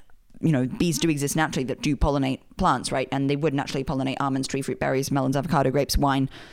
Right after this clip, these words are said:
Well, they don't pollinate wine; they pollinate wine grapes. But anyway, uh, another problem with this, with this source. Um, but yeah, it's, it's interesting. Um, um, but I think it is a problem that I would agree is a problem is commercial bee pollination. But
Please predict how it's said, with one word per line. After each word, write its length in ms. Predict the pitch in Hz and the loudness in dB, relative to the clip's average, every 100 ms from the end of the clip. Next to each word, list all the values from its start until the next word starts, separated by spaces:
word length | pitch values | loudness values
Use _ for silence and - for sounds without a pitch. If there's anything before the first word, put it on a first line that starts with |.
| - | -12
Well, 60 | - | -4
they 60 | 160 | -4
don't 140 | - | 4
pollinate 320 | - 151 131 | 4 4 0
wine; 240 | 139 131 226 | -2 -2 -4
they 80 | 269 | -4
pollinate 320 | - 139 139 - - | -4 -4 -8 -10 -4
wine 220 | 254 120 | -2 0
grapes. 420 | 123 - - - | -2 -4 -4 -6
But 160 | - - | -4 0
anyway, 380 | 180 147 143 175 - - 220 | 0 0 -2 -4 -8 -10 -4
uh, 140 | 117 160 | -2 0
another 240 | - 156 143 | 2 4 4
problem 160 | 156 | 4
with 140 | 127 123 | 4 2
this, 200 | 131 - | 0 -2
with 140 | 135 131 | -4 -2
this 100 | - | -2
source. 380 | - 160 - - - - - - | 0 0 -2 -8 -16 -20 -12 -2
Um, 320 | 156 151 156 - | 0 0 -2 -4
but 220 | - 185 - | -2 -2 0
yeah, 180 | 185 - | -2 -2
it's, 200 | 185 - | -4 -4
it's 160 | 202 196 | -2 0
interesting. 540 | 190 190 - 113 135 - - | 0 -2 -2 -2 -4 -6 -2
Um, 380 | - 160 160 156 - - _ _ _ _ - - - | 0 2 0 -2 -6 -16 _ _ _ _ -20 -2 4
um, 380 | 165 160 160 - - - - - - | 4 6 2 0 -8 -18 -18 -2 8
but 100 | 185 | 10
I 120 | 202 | 10
think 240 | 247 233 - - _ - | 6 0 -4 -20 _ 0
it 160 | 208 - | 2 4
is 160 | 208 | 2
a 60 | 175 | 0
problem 400 | - - 196 165 | 6 6 6 2
that 100 | 151 | 2
I 120 | 160 | 2
would 140 | 156 | 0
agree 260 | 143 156 196 | -2 -2 -2
is 140 | 135 | -2
a 40 | 131 | 2
problem 300 | 151 135 127 | 2 2 0
is 220 | 139 127 | -2 -4
commercial 380 | - 165 143 165 | -2 -2 0 -2
bee 100 | 147 | 2
pollination. 480 | 151 143 151 - 143 | 4 4 0 0 2
But 160 | 156 | 0